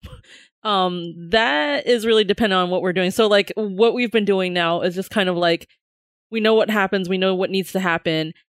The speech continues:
And if people keep messing up, then we're just kinda like, all right, if we lose, you know, if we lose and have no B reses, you know, if we lose people and have no B reses, we're wiping, you know, and it's just, and I don't know if that creates pressure for anybody that continually dies. It should.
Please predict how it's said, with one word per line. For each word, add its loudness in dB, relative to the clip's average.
And 0
if -2
people -4
keep -10
messing -2
up, 2
then 0
we're 4
just -4
kinda 2
like, 0
all 0
right, 2
if -2
we 0
lose, -4
you -4
know, 2
if -2
we 2
lose 2
and 0
have 2
no 2
B -2
reses, 0
you -6
know, 2
if -2
we -2
lose 0
people -2
and 2
have 0
no -4
B -2
reses, 0
we're -4
wiping, 0
you -4
know, 4
and 0
it's -4
just, -10
and -2
I 0
don't 2
know 4
if 0
that 0
creates -2
pressure -2
for 2
anybody 0
that 0
continually -4
dies. 0
It -8
should. 4